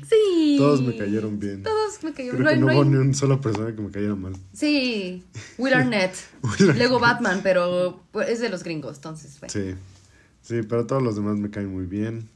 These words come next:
Speaker 2: Michael Fassbender actúa muy bien. También tiene, o sea, tiene como su historia triste, Michael Fassbender, pero realmente la película es muy divertida, de principio a fin, y no hay narración, no hay tanta narración como,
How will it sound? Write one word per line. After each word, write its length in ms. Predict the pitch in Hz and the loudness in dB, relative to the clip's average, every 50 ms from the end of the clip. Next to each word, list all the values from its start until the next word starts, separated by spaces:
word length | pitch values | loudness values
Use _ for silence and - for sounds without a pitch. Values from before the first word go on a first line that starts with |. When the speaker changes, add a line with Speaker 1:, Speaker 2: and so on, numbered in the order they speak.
| _ | _
Speaker 2:
Michael 320 | - 110 110 107 110 107 104 | -8 -6 -6 -4 -6 -6 -6
Fassbender 600 | - 107 104 104 104 107 101 98 104 107 104 98 | -6 -8 -10 -8 -10 -10 -10 -8 -6 -6 -6 -8
actúa 320 | 87 85 - - 95 92 | -8 -12 -14 -12 -12 -10
muy 200 | 90 90 90 87 82 | -10 -10 -10 -12 -12
bien. 340 | - 87 87 90 92 95 98 104 101 _ _ _ _ _ _ _ _ _ _ _ _ _ _ _ _ _ - | -14 -14 -14 -12 -12 -14 -16 -18 -20 _ _ _ _ _ _ _ _ _ _ _ _ _ _ _ _ _ -10
También 260 | - 113 117 135 139 | -4 -2 0 0 2
tiene, 280 | 139 151 143 143 139 127 127 | 2 2 2 2 2 2 2
o 160 | 113 113 107 - | 0 -2 -4 -2
sea, 200 | - 127 127 123 - - _ | 0 0 0 0 -4 -8 _
tiene 220 | - 139 143 151 | 0 2 2 2
como 220 | 147 135 107 104 104 | 0 -2 -2 -2 -2
su 100 | 104 107 | -4 -6
historia 600 | 101 - - 117 117 120 113 110 104 98 92 90 92 - - - _ | -8 -6 -4 -4 -2 -2 -2 -2 -2 -2 -4 -6 -10 -14 -20 -14 _
triste, 560 | - 113 113 120 127 - - 165 170 180 180 165 | -4 -2 -2 -2 -4 -6 -6 -6 -6 -6 -6 -6
Michael 420 | 135 123 120 120 117 117 113 110 | -6 -6 -6 -6 -6 -8 -8 -6
Fassbender, 540 | 113 127 131 123 135 143 143 156 160 151 139 - | -6 -6 -4 -4 -4 -4 -4 -4 -6 -6 -6 -6
pero 300 | - 101 95 95 92 90 | -6 -4 -4 -4 -4 -4
realmente 840 | 92 104 107 104 101 104 101 101 101 104 98 90 85 82 80 80 80 80 _ _ _ - _ _ _ _ _ _ _ _ _ _ _ _ _ _ _ _ _ _ - - | -4 -4 -4 -4 -4 -4 -6 -8 -6 -6 -6 -6 -6 -8 -10 -12 -16 -18 _ _ _ -20 _ _ _ _ _ _ _ _ _ _ _ _ _ _ _ _ _ _ -10 -6
la 260 | 113 113 110 104 - | -4 -2 -2 -2 -2
película 380 | 113 113 120 113 - 123 117 113 | 0 0 0 0 2 2 2 2
es 180 | 107 104 - - - | 0 -2 -6 -10 -8
muy 260 | 107 107 110 113 110 | -6 -4 -2 0 0
divertida, 600 | 104 101 92 90 87 85 - 82 82 85 80 - - _ _ - | 0 0 0 -2 -6 -8 -10 -10 -10 -10 -12 -14 -18 _ _ -14
de 280 | 98 92 101 104 104 | -6 -2 0 0 0
principio 580 | 104 104 - 98 95 92 92 - - 104 117 110 | 0 -2 -4 -4 -4 -4 -6 -6 -6 -4 -4 -6
a 20 | |
fin, 320 | 101 104 101 92 90 92 92 95 | -6 -6 -6 -6 -6 -8 -8 -8
y 120 | 98 98 | -6 -4
no 80 | 104 110 | -2 -2
hay 80 | 117 117 | -2 -2
narración, 500 | 110 104 98 101 95 95 98 98 98 101 | -2 -4 -4 -6 -8 -8 -10 -10 -8 -6
no 60 | 107 | -6
hay 80 | 110 107 | -6 -6
tanta 280 | - 120 113 107 113 | -6 -6 -6 -6 -6
narración 560 | 107 101 95 90 87 90 90 - 98 101 101 98 | -6 -6 -6 -8 -8 -10 -10 -10 -10 -10 -10 -10
como, 260 | 101 90 85 80 | -12 -12 -12 -14